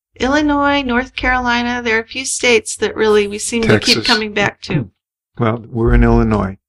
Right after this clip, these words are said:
Speaker 2: So I'm gonna do Sophie, which is a beer brewed by Goose Island Beer Company in Chicago. Now, Sophie is a Saison.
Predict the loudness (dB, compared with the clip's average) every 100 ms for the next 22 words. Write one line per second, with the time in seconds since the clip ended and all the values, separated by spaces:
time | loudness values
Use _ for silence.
0 | _ _ _ _ _ _ _ _ -4 0
1 | 2 4 2 2 -2 2 2 2 -2 -14
2 | -14 _ _ _ _ _ _ _ _ _
3 | -4 -2 -4 -2 -2 2 6 6 4 _
4 | _ _ _ _ 0 2 2 -2 0 0
5 | 4 4 6 4 4 4 2 2 -2 -2
6 | -4 -4 -4 -6 -6 -4 -4 -6 -16 _
7 | _ _ _ _ _ _ _ _ _ _
8 | _ _ -6 0 2 2 2 2 2 2
9 | -2 0 0 0 -6 -8